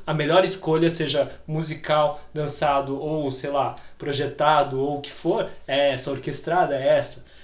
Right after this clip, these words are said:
Pô, é bem difícil, bem difícil. Eu acho muito difícil. Eu acho que alguém sempre vai liderar, é, as opiniões de alguém sempre vai predominar,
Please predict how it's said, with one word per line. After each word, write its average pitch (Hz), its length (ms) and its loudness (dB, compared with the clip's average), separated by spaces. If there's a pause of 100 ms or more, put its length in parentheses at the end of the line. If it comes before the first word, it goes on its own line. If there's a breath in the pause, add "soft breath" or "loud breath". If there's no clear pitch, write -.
(200 soft breath)
Pô, 156 140 -2
é 156 160 -6
bem 220 320 -4
difícil, 131 640 -8
bem 185 320 2
difícil. 123 480 -6
Eu 127 60 -2
acho - 140 -4
muito 214 220 -4
difícil. 139 420 -6
Eu 165 40 2
acho 175 120 0
que 190 60 2
alguém 190 360 4 (200 loud breath)
sempre 208 320 -2
vai 175 180 6
liderar, 147 680 2 (180 loud breath)
é, 131 280 0
as 139 180 -2
opiniões 151 460 0
de 196 60 4
alguém 160 200 2
sempre - 380 -4
vai 175 160 2
predominar, 147 840 -4